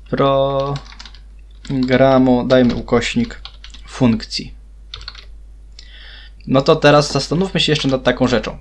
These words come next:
Skoro jest to, w ten sposób zadeklarowaliśmy stałą, to czy możemy ją zmieniać? No, na logikę nie. To teraz,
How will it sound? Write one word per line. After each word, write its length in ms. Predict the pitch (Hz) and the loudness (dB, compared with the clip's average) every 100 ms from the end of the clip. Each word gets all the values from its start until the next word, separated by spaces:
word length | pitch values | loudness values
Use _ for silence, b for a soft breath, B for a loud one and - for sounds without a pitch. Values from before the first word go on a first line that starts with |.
| - | -12
Skoro 440 | - - 139 135 | -12 2 6 6
jest 400 | 131 190 190 - | 6 2 -2 -4
to, 300 | 120 113 - - - - 127 135 131 127 | -2 -2 -4 -16 -20 -14 -10 -4 -4 0
w 60 | |
ten 140 | - 175 | 4 4
sposób 380 | - 175 131 | 2 0 0
zadeklarowaliśmy 1200 | 123 123 123 131 127 123 156 190 - - 123 110 - - - | 2 0 2 2 4 4 4 4 2 2 2 2 -2 -14 -16
stałą, 720 | - - 135 113 104 107 165 - - - b b b - | -10 0 4 6 6 4 2 -4 -18 -20 b b b 0
to 140 | 135 | 2
czy 600 | 131 - 139 131 120 107 - b b - - - | 2 2 4 6 4 0 -10 b b -20 -20 -16
możemy 480 | 113 127 120 127 117 | 0 2 4 4 4
ją 160 | 110 107 | 2 0
zmieniać? 640 | 107 107 104 156 - - - - - | 0 0 0 -2 -4 -10 -16 -20 -20
No, 500 | - 113 120 160 240 - - - - - - - | -10 -4 0 0 -2 -12 -12 -10 -10 -14 -18 -2
na 140 | 151 | 4
logikę 440 | 180 160 127 170 175 | 4 4 0 2 2
nie. 280 | 127 - - B B B B - | 2 0 -8 B B B B -2
To 120 | 135 | 0
teraz, 560 | - 202 - - - | 4 4 2 -2 -2